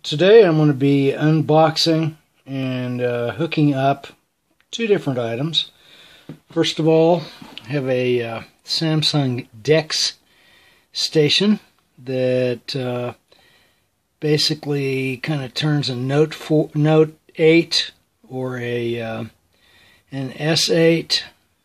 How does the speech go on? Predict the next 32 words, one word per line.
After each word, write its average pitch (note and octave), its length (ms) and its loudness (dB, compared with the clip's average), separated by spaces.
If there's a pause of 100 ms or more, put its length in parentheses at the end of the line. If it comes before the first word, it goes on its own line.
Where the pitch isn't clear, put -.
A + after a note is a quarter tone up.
(680)
uh, B2+ 280 -14
S D3 280 -4
eight D3+ 200 0
Plus. E3 600 -2 (1000)
Uh, C3 540 -6
kind D#3+ 220 -6
of, D3 100 -10
it - 140 -12
turns D#3 320 0
it D3 80 0
into D3 340 0
a A#2+ 60 -2
desktop D3+ 680 2
type D#3 420 0
computer D3+ 520 2
experience D3+ 880 0
with C#3 200 -4
a, C3 380 -6
complete C#3 380 -4
with C3 120 -6
a A#2+ 40 -14
keyboard, C#3 720 0
uh, A#2+ 380 -2 (480)
and, A2+ 400 -6
uh, G#2 300 -10
mouse C#3+ 640 -4 (880)
and B2+ 80 -8
extra C3 400 -8 (240)
U C3 200 -6
S B2+ 120 -4
B C#3 180 -2
ports - 600 -2